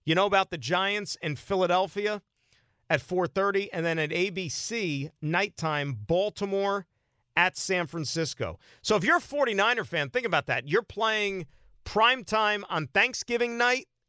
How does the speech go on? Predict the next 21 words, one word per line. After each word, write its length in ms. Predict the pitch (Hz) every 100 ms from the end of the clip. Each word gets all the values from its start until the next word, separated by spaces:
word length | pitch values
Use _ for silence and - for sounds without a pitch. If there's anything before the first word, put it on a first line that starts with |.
| _
and 120 | 185 180
on 140 | 160
Christmas 600 | - - - - 135 -
night. 340 | 127 92 - - _ _ _ _ _ _ _ _ _ _ _ _ _ _ _ _ _ _ _
So 120 | 156
what 60 | 190
happens, 260 | 247 220 - - _
the 80 | -
price 540 | - - 233 285 - 254
of 140 | 160
being 300 | 214 220 202
good, 400 | 156 160 110 82 _ _ _ _ _ _ _ -
as 160 | 156
they 120 | 139 135
say. 340 | - 95 80 _ _ _ _ _ _ _ _ _ _ _ _ -
Um, 960 | 143 151 151 151 151 151 151 151 147 135 _ _ _ _ _ _ _ _ - - _ 120
Jets, 420 | 117 190 202 -
the 100 | 165
final 380 | - 185 185 175
Thursday 420 | 185 185 156 185
nighter 400 | 180 180 190